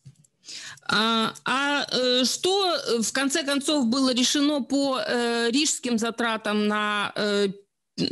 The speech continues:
переустройство, пе-, перестройку центра города? Э, как-то Рига обсуждала это с, э, руководством Рейл Балтика или, э,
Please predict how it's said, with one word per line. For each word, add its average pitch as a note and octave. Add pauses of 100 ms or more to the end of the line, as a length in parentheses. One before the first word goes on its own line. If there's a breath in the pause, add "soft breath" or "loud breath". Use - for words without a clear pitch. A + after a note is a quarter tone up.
(120)
переустройство, C4
пе-, G#3+
перестройку B3
центра A#3+
города? G3
Э, F#3
как-то A#3+ (300 loud breath)
Рига B3
обсуждала C4
это A#3
с, -
э, A3
руководством A#3
Рейл A3
Балтика G3+
или, A3
э, F#3